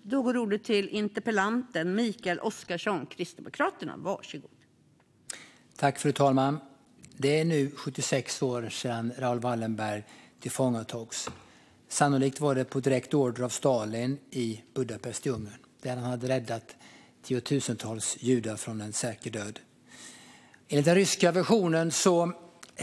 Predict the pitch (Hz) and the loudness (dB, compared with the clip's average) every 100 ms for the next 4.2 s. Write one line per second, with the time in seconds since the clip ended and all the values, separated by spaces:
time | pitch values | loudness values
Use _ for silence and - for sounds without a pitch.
0 | - - - - 143 131 143 - 175 147 | -4 -4 -8 -10 -4 -2 0 4 4 4
1 | 135 170 151 127 156 175 185 165 156 156 | 2 2 2 0 4 4 4 2 0 0
2 | 160 151 147 143 131 - 147 135 117 - | 0 0 2 0 0 0 0 2 0 -2
3 | 131 131 123 - 135 120 113 120 - 131 | -2 -2 -4 -2 0 0 -4 -6 -8 -4
4 | 117 110 | -2 -2